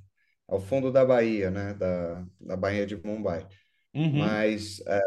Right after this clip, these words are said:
Speaker 1: pra começar, o nome, né, Bombaim, por que Bombaim?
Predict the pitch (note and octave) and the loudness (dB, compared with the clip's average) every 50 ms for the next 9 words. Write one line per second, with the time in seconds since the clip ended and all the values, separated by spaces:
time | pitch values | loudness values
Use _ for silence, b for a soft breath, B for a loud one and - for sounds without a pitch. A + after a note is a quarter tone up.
0 | - _ - B2+ - - C3+ D3 C#3+ C#3+ - B2+ A#2 G#2+ A2 B2 C3 C3 C3 B2+ | 0 _ -2 -2 0 2 2 2 2 2 6 8 8 10 8 8 8 8 8 8
1 | A#2 A2 G#2 G2+ G2 A2 A2+ A2+ A#2 A2 G#2 G#2 G#2 F#2+ - - - - - - | 6 4 0 -2 -2 -2 -2 -2 -2 -2 0 0 0 -2 -2 -6 -16 -8 -2 0
2 | A2+ B2 B2+ B2 B2 A#2+ A2+ A2+ A2+ G#2+ - - A2+ - - C3 A#2+ A#2+ A#2 A#2+ | 2 4 6 6 6 6 6 4 2 -2 -4 -8 -4 2 4 4 4 4 2 2
3 | A#2 A#2 A2+ A2+ A2 A2 G#2+ G#2 G2+ G2 | 2 2 2 2 0 -2 -4 -6 -6 -8